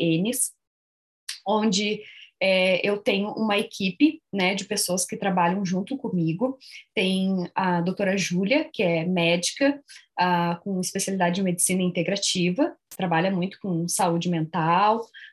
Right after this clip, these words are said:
uma médica maravilhosa, tá? Faz atendimento, faz telemedicina, atendimentos online. Tem a Josiele, que é psicóloga, inclusive ela é psicóloga do Figueirense, né?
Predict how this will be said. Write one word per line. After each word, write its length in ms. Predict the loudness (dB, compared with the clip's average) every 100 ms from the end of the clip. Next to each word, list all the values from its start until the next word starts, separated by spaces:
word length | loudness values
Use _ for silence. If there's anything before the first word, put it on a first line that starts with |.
| -2
uma 100 | 0
médica 380 | 2 0 0 0
maravilhosa, 1080 | 2 2 2 0 0 -2 0 0 -2 -8 -8 -4
tá? 240 | -2 -2
Faz 160 | -2 -2
atendimento, 480 | -2 -2 -2 -4 -4
faz 180 | -6
telemedicina, 680 | -2 -2 0 -2 -4 -4 -4
atendimentos 500 | -2 -2 -2 -2 -4
online. 640 | -2 0 0 0 0 -4 -10 -18 -18 -18 -2
Tem 260 | 0 2 0
a 60 |
Josiele, 680 | 0 -2 0 2 2 2 0
que 120 | -2
é 160 | -2 -2
psicóloga, 760 | -4 -4 2 4 4 2 -2 -4 -10
inclusive 560 | -8 -4 -2 0 0
ela 220 | 2 2 2
é 100 | 0
psicóloga 680 | -2 2 4 4 2 -4 -6 -20 _
do 160 | -2 -2
Figueirense, 880 | 0 0 2 2 2 2 2 2 0 -2
né? 320 | 0 0